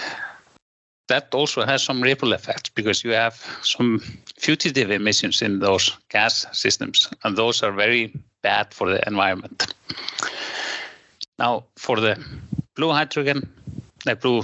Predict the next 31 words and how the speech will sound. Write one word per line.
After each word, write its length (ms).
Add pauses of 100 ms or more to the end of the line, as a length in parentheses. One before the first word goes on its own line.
district 300
heating, 180
sorry, 220 (960)
then 400 (580)
you, 140
of 200
course, 320
you 120
have 220
some 200
losses, 440 (140)
but 180 (420)
the 100
losses 400
in 120
the 180 (360)
generation 500
of 100
heat 220
from 420 (220)
natural 300
gas, 460 (420)
it's 260
not 180 (120)
particularly 500
high. 160
You 240
have 320
very 280
efficient 640 (160)
boilers. 440